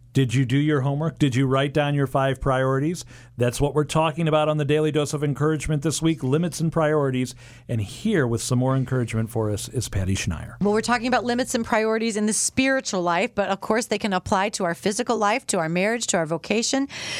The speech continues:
Speaker 2: So, so today I want to just pose a question.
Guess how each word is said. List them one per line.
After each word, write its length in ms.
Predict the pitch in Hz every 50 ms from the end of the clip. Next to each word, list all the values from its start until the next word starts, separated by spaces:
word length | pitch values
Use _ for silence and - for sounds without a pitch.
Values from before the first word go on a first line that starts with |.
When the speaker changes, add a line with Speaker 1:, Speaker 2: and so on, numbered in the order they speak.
| - - - -
Speaker 2:
So, 440 | - - - 349 349 320 - - - -
so 220 | - - 339 339
today 600 | 339 - 359 269 294 381 466 539 440 349 302 - - -
I 80 | 269
want 340 | 277 269 277 269 269 262 254
to 140 | - 294 226
just 240 | 220 269 - - -
pose 240 | - 262 254 233
a 20 | 220
question. 580 | - - 214 - - - - 147 135 - -